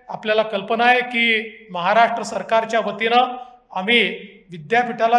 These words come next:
शंभर वर्ष झाल्याच्या निमित्ताने शंभर कोटी रुपये हे विद्यापीठाला दिलेले आहेत आणि त्या माध्यमातनं त्याचा योग्य असा विनियोग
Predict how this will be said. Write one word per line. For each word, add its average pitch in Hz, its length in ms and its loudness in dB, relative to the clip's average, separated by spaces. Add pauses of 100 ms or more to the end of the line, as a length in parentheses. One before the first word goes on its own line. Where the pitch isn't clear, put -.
शंभर 220 360 -2
वर्ष 247 260 2
झाल्याच्या 214 480 0
निमित्ताने 208 880 0
शंभर 208 440 4
कोटी - 300 -2
रुपये 226 340 0 (300)
हे 196 60 -10
विद्यापीठाला 220 640 2
दिलेले 208 340 2
आहेत 226 300 8 (440)
आणि 196 140 -2
त्या 214 180 2
माध्यमातनं 226 640 2 (440)
त्याचा 208 220 -2
योग्य 254 420 4
असा 254 180 6
विनियोग 226 640 2